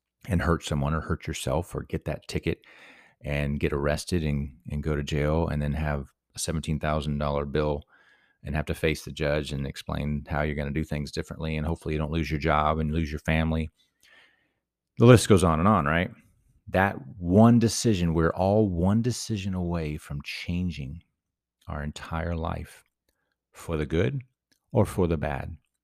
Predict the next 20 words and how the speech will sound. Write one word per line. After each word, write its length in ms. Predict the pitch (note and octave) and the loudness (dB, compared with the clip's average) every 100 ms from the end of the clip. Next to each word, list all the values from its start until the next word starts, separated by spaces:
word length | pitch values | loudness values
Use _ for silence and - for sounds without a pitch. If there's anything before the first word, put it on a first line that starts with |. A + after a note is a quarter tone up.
| _ _ _ _ _ _ - | _ _ _ _ _ _ -14
So 180 | - E2+ | -4 -2
it's 120 | - | 4
all 200 | F2 G#2+ | 6 6
about 260 | G2 F#2 | 4 0
choices, 540 | - - C#3 C#3+ - - | -2 -4 -2 -2 -6 -6
and 80 | D2+ | -6
it's 140 | - | -2
all 180 | D2+ F#2+ | -2 -2
about 340 | E2+ E2 - _ - _ - | -2 -4 -6 _ -20 _ -12
letting 500 | D2+ E2+ G#2 B2+ A#2+ | -4 0 2 2 0
go 400 | F#2 E2+ D#2 F2 - _ _ _ _ _ | 0 -2 -4 -10 -14 _ _ _ _ _
of 180 | - E2 | -10 -8
what 260 | D2+ F2 - | -2 -2 -2
was, 500 | G#2 A2 D2 D2+ - | -4 -4 -6 -12 -10
letting 300 | E2+ E2+ G2 | -4 -2 0
go 320 | F#2 E2+ E2+ | 0 0 0
of 240 | D#2 D2 - _ | -2 -4 -12 _
who 380 | - - C3+ A#2+ | -14 -2 0 2
you 260 | G2 G2 | 2 2
were, 540 | E2 E2+ A2+ D#2+ - | 4 4 4 2 -4